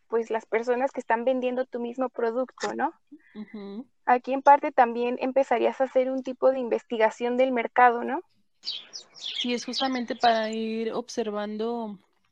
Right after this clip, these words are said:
Speaker 2: o más bien que tú vayas captando ideas que el público tiene de cierto producto. Por ejemplo, si, no sé,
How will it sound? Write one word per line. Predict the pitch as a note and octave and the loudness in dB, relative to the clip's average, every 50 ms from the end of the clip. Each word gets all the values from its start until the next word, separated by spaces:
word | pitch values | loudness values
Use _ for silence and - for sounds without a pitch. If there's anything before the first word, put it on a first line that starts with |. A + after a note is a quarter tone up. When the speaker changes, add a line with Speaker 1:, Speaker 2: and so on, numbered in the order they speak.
| _ _ _ _ | _ _ _ _
Speaker 2:
o | - G#3 | -6 -4
más | G#3 G#3+ G#3+ G#3+ | -4 -4 -4 -4
bien | A#3 A#3 A#3 | -6 -8 -8
que | - B3+ | -8 -10
tú | A#3+ - A#3+ | -12 -10 -8
vayas | A3+ A#3+ A#3 A#3 A#3 | -8 -6 -6 -8 -8
captando | - - G3 _ _ - G3 G#3 G#3+ A3 | -12 -14 -14 _ _ -14 -12 -10 -8 -8
ideas | A3 G#3+ G#3+ G#3 G3+ G#3 A#3 B3+ _ _ _ _ _ _ _ _ _ _ _ _ _ _ _ | -6 -6 -6 -6 -6 -8 -10 -12 _ _ _ _ _ _ _ _ _ _ _ _ _ _ _
que | - A3 | -8 -8
el | G#3 F#3 | -8 -6
público | - A3 G#3 G#3+ A3+ - - G#3 | -6 -8 -8 -8 -8 -10 -12 -12
tiene | - - G#3 G#3 G#3 G#3+ | -10 -10 -10 -8 -8 -8
de | G#3 | -10
cierto | - - G#3 - - | -10 -12 -14 -14 -16
producto. | - _ - G3+ A3 A#3 - - - F3 - _ _ _ _ _ _ _ _ _ _ _ _ _ _ _ _ _ _ _ | -14 _ -8 -6 -6 -6 -8 -10 -14 -16 -16 _ _ _ _ _ _ _ _ _ _ _ _ _ _ _ _ _ _ _
Por | - G#3 G#3 | -8 -6 -6
ejemplo, | G#3+ - - B3+ A3 G#3+ F#3+ - A3 A3 G#3+ | -6 -6 -6 -8 -8 -8 -8 -6 -6 -6 -6
si, | - - G3 G3 G3 F#3+ F#3+ F#3+ F#3+ G3 G#3 | -8 -12 -14 -12 -10 -10 -10 -8 -8 -8 -8
no | G#3 G#3+ G#3+ | -8 -10 -10
sé, | - G3+ F3 F3 | -8 -8 -10 -10